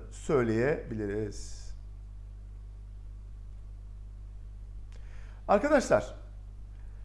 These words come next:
yaşadığınız çevrede gördüğünüz toplumsal bir ihtiyacı belirleyebilirsiniz ve bir etkinlik oluşturabilirsiniz. Bir ihtiyacı karşılama yönelik bir etkinlik oluşturmak isterseniz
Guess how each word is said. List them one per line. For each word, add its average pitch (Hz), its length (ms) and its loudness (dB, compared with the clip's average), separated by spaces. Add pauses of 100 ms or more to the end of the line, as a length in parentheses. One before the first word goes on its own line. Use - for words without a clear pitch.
(400)
yaşadığınız 214 640 4
çevrede 170 640 10
gördüğünüz 185 400 6
toplumsal 196 600 4
bir 202 80 2
ihtiyacı 180 520 6
belirleyebilirsiniz 175 1040 6 (100)
ve 151 240 6 (240)
bir 185 260 2
etkinlik 156 500 0
oluşturabilirsiniz. 151 1040 -2 (540)
Bir 226 120 6
ihtiyacı 208 640 8
karşılama 190 480 8
yönelik 208 400 2 (380)
bir 190 220 2 (140)
etkinlik 185 520 -2
oluşturmak 156 520 0
isterseniz - 800 2